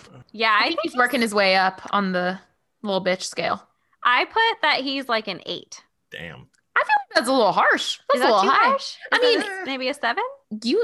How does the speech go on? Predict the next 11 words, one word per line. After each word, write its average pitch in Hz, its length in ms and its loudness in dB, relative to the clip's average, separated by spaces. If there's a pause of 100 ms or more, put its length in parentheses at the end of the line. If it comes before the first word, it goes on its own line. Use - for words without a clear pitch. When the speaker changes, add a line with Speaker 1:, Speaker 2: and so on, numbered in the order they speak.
(100)
Speaker 2:
I - 40 2
mean, 339 160 4
like, 277 200 2
you 202 240 0
use 269 320 0
whatever 214 540 0 (640)
number 226 300 2
you 233 180 2
want, 220 320 2
Lindsay. 254 560 0
<laughs> 285 60 -2